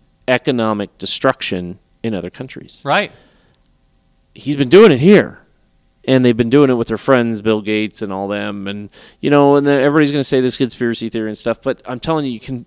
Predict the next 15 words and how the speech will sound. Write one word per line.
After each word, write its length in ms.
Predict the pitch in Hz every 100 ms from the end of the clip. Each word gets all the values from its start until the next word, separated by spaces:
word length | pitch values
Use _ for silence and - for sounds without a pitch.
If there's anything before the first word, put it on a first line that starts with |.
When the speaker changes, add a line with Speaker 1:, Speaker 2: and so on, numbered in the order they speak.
| _ 120
Speaker 1:
it's 420 | 120 120 113 135
not 300 | 135 170 -
hard 360 | - 127 123
to 80 | 110
really 160 | 107 104
find 340 | - 135 147
it 100 | 110
anymore. 600 | 98 92 87 73 65 78 _ -
Speaker 2:
No. 260 | 135 110 -
Speaker 1:
That 240 | 113 113 -
a 40 | 113
lot 300 | 110 117 120
of 80 |
these 300 | 113 110 104
certain 760 | - - 156 170 131 139 139